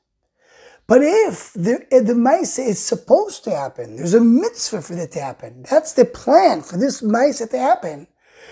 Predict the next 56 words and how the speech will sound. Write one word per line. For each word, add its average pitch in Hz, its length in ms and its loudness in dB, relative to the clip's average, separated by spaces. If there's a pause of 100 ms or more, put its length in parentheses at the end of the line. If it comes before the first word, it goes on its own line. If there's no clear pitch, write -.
So - 200 4
once 285 360 2
you 269 80 4
have 285 80 10
a 269 60 8
machshava 254 540 2
to 240 80 -4
do 311 240 0
it, 202 300 -6 (240)
the 247 80 -2
ma'aseh 262 400 4
is 240 100 0
where 269 140 6
it 277 100 -2
considered 247 320 0
to 220 80 -2
be 220 280 0 (120)
in 208 160 0
motion. 180 380 0 (1160)
So - 180 4
machshava 349 680 4
alone 226 480 2
is 165 100 -8
not 220 280 -2
enough 202 580 -4
to 175 80 -14
become 190 420 -2
something 214 460 -2
substantial. 165 760 -2
It's - 100 -16
only 226 160 2
a - 20 2
machshava. - 480 4 (580)
But 269 100 2
when 269 80 8
you 233 60 4
have 349 160 2
a 415 200 -2
machshava 220 680 -2
that 156 120 -8
has 226 260 0
a 254 40 4
ma'aseh 233 640 2
that 208 100 0
needs 233 420 2
to 233 100 2
be 226 160 2
done, 247 320 4
there's 151 180 -10
a 160 60 -10
mitzvah 240 400 -2
for 185 120 -12
it 165 140 -12
to 156 60 -20
be 151 120 -14
done, - 300 -10